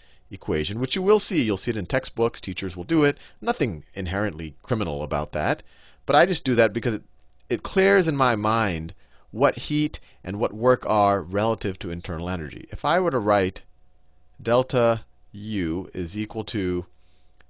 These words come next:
heat delta Q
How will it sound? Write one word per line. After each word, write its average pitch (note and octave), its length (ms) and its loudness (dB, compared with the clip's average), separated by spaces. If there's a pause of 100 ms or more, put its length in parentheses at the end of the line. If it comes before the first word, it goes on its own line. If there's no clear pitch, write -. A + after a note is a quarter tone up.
(1400)
heat - 560 -6 (920)
delta C3 360 2
Q D3 720 2